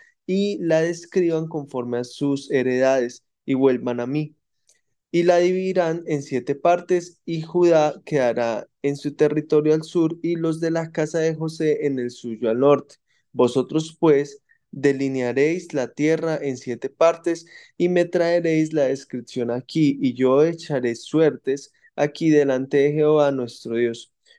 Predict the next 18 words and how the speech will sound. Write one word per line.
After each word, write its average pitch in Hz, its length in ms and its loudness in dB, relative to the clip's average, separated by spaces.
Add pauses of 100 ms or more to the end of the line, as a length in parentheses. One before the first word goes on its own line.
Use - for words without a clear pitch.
(140)
Pero 139 160 6
los 139 260 0
levitas 175 800 0 (760)
ninguna 147 600 0
parte 180 300 -4
tienen 170 320 -6
entre 160 240 -6
vosotros, 143 600 -4
porque 131 560 -6
el 127 140 0
sacerdocio 139 960 0
de 139 180 0
Jehová 123 600 0
es 139 140 -4
la 135 120 0
heredad 123 340 0
de 123 300 0
ellos. - 340 -10